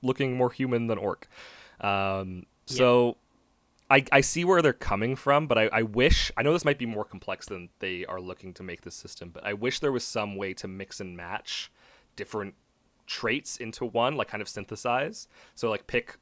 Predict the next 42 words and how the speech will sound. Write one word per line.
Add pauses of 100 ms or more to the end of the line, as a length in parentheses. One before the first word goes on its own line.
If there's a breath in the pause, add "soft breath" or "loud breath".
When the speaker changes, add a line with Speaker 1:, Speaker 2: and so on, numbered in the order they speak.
(120)
Speaker 1:
one
from
one
list
and
one
from
another,
and
then
kind
of
create
Speaker 2:
You
basically
want,
like,
Speaker 1:
wholesale
Speaker 2:
multi-classing
rules (280)
for,
Speaker 1:
For,
Speaker 2:
for
races.
Speaker 1:
yeah, (120)
yeah,
I
Speaker 2:
Yes.
Speaker 1:
do.
Speaker 2:
Yeah,
Speaker 1:
Except,
Speaker 2:
yeah.
Speaker 1:
like,
not
necessarily,
like,
having
all
the
abilities,
but,
like,